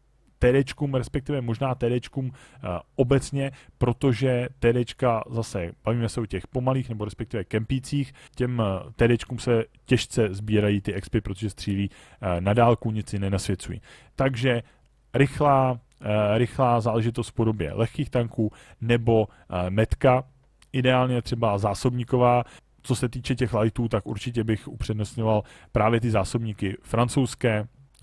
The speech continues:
To je pro mě asi ideál. Eh, osobně se chystám to plnit právě s A M X třináct padesát sedm. Eh, to je něco, co mě bude vydělávat peníze, můžu to ještě markovat a k tomu ještě, eh, plnit misi a navíc mě to poskytne tu zábavu, která je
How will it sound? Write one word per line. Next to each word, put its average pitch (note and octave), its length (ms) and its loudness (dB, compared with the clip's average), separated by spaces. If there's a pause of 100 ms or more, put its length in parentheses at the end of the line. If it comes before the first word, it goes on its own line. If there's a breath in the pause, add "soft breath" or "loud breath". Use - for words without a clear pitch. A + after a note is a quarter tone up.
(140)
To A2+ 120 4
je G#2 100 4
pro A2+ 160 0
mě G#2+ 240 0 (300 loud breath)
asi - 260 -4
ideál. B2 720 4
Eh, - 340 -14 (240)
osobně A#2+ 720 0 (420)
se A#2 140 -2
chystám A2 380 -2
to A2+ 120 -2
plnit G#2+ 320 -2
právě G2+ 280 2
s - 120 -8
A G2 100 -4
M G2+ 100 -4
X - 180 -6
třináct G2+ 400 -4
padesát G2+ 460 -4
sedm. G#2 260 0
Eh, - 280 -20 (420)
to A2+ 160 8
je A2+ 140 4
něco, A2 320 -2
co D#2 280 -2
mě A2 140 -2
bude E3 180 4
vydělávat C#3 420 0
peníze, C3 560 0 (280 soft breath)
můžu B2 340 0
to C3+ 100 2
ještě A2+ 220 0
markovat D3 580 4 (320 soft breath)
a D3+ 140 -4
k - 100 -12
tomu B2+ 220 0
ještě, A#2 380 2 (240 soft breath)
eh, G#2 140 2
plnit A#2+ 340 0
misi A#2 340 -2 (180)
a D#3 180 -4
navíc D#3 440 -2
mě C3 140 -2
to C3+ 100 -2
poskytne C3 420 -2
tu C3 120 -2
zábavu, A2+ 380 2
která B2 480 -2
je A2+ 260 0